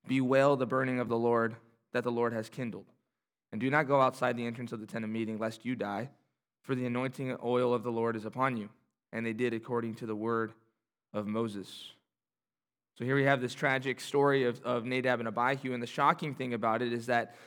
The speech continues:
if you look back and just look back briefly at chapter eight of Leviticus, you see that this is the, this is the, the scene that kind of sets the consecration of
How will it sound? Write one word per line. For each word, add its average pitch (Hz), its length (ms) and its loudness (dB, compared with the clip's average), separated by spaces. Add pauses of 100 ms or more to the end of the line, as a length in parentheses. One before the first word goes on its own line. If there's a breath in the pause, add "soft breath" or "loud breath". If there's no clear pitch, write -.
if 123 120 -12
you 135 80 2
look 147 200 2
back 139 360 4
and 131 80 -6
just 135 160 -6
look 143 160 0
back 135 200 2
briefly 139 440 -2
at 110 80 -2
chapter 123 360 0
eight 127 380 0 (380 soft breath)
of 123 100 0
Leviticus, 127 480 0
you 123 80 -6
see 143 160 -2
that 127 140 -2
this 151 180 0
is 131 140 -6
the, 117 220 -2 (360 soft breath)
this 135 160 -4
is 139 140 -6
the, 120 180 0
the 110 140 -2
scene 139 420 -4
that 123 140 -2
kind 131 100 -2
of 120 60 -4
sets 131 220 -4
the - 40 -6
consecration 139 840 -2
of 120 260 0